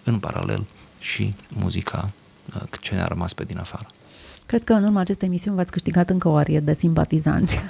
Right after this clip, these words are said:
Speaker 2: <laughs> Știu că nu v-ați
Speaker 1: N-a
Speaker 2: propus
Speaker 1: fost un
Speaker 2: lucrul
Speaker 1: scop.
Speaker 2: acesta, dar, um, e momentul să tragem câteva concluzii în urma discuției pe care am avut-o. Luther sugerează că muzica este de origine divină și oricine nu sesizează acest lucru,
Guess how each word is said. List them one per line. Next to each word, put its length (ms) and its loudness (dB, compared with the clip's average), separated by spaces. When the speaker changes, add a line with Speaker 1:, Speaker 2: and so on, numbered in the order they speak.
Speaker 2:
<laughs> 180 -8
Știu 200 0
că 100 2
nu 80 2
v-ați 200 -2
Speaker 1:
N-a 60 0
Speaker 2:
propus 220 4
Speaker 1:
fost 20 0
un 60 4
Speaker 2:
lucrul 300 4
Speaker 1:
scop. 160 0
Speaker 2:
acesta, 380 0
dar, 380 2
um, 240 -2
e 120 4
momentul 340 2
să 160 0
tragem 340 2
câteva 300 0
concluzii 760 0
în 120 4
urma 220 4
discuției 420 2
pe 100 -2
care 180 0
am 100 0
avut-o. 380 -2
Luther 360 4
sugerează 840 2
că 140 2
muzica 420 4
este 180 4
de 80 6
origine 380 4
divină 420 4
și 260 0
oricine 440 4
nu 180 6
sesizează 680 4
acest 320 0
lucru, 440 -2